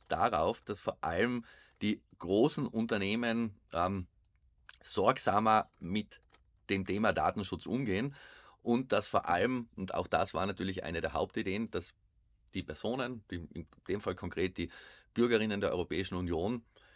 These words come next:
bessere Kontrolle über ihre Daten haben. Dazu gehören diese ganzen Auskunfts-, äh, Rechte, Berichtigungsrechte und so weiter und vor allem auch die Transparenz zu wissen,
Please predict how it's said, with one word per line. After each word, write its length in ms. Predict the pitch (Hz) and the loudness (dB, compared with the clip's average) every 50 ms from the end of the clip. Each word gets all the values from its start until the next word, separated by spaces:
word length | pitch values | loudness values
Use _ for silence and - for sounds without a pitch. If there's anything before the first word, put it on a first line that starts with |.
| _ _ _ _ _ - | _ _ _ _ _ -2
bessere 400 | 107 101 113 - - 117 113 110 | -2 -2 -2 0 -2 0 0 0
Kontrolle 480 | 110 - 98 87 - 80 87 107 135 135 | -2 -2 -6 -4 2 2 4 4 4 4
über 200 | - 82 123 127 120 | 2 2 0 0 2
ihre 80 | 117 104 | 2 2
Daten 340 | 90 80 101 - - 113 | 2 0 0 -2 -2 -2
haben. 280 | 98 92 98 113 117 101 | 0 0 0 0 0 -4
Dazu 260 | 98 - - - 110 | -4 -6 -4 -4 -2
gehören 460 | 104 95 87 85 85 92 104 110 101 - _ _ _ - | 0 0 0 2 0 2 0 -2 -4 -8 _ _ _ -6
diese 200 | 107 101 - 98 | -4 -2 -2 0
ganzen 520 | 85 87 85 98 95 - 104 101 95 - _ _ - _ _ _ - | 0 0 0 -2 -4 -4 -4 -4 -4 -6 _ _ -20 _ _ _ 2
Auskunfts-, 500 | 92 107 110 - - - 95 90 - - _ _ _ - | 4 4 4 6 4 0 -2 -2 -4 -8 _ _ _ -6
äh, 260 | - 76 82 87 80 - _ - _ | -2 2 2 2 2 0 _ -20 _
Rechte, 600 | 76 85 101 110 - - - - 101 98 101 98 | -2 2 2 2 2 0 -2 2 4 4 4 2
Berichtigungsrechte 960 | 92 92 98 101 110 - - 104 95 92 87 - 80 85 92 92 - 95 87 - | 2 0 0 0 0 0 0 0 0 0 0 0 0 -2 -2 -2 0 0 0 0
und 160 | 73 92 - | 0 -4 -2
so 80 | - 82 | -2 0
weiter 400 | 78 85 104 - 127 110 - - | 0 0 0 2 0 0 0 0
und 140 | 120 135 | -4 -2
vor 160 | - - - - | 0 0 0 4
allem 240 | 87 104 107 104 | 4 2 4 4
auch 160 | 87 92 98 - | 2 2 2 0
die 100 | - 90 | -4 -4
Transparenz 680 | - 80 87 90 - 82 80 85 82 87 107 - - - - - - - _ - | -4 -4 -6 -2 -2 -2 -2 0 0 -2 -2 -4 -6 -12 -18 -20 -20 -20 _ -2
zu 180 | - 110 90 | -2 0 0
wissen, 360 | 98 104 107 - 113 107 - | 0 -2 -2 -2 -2 -2 -2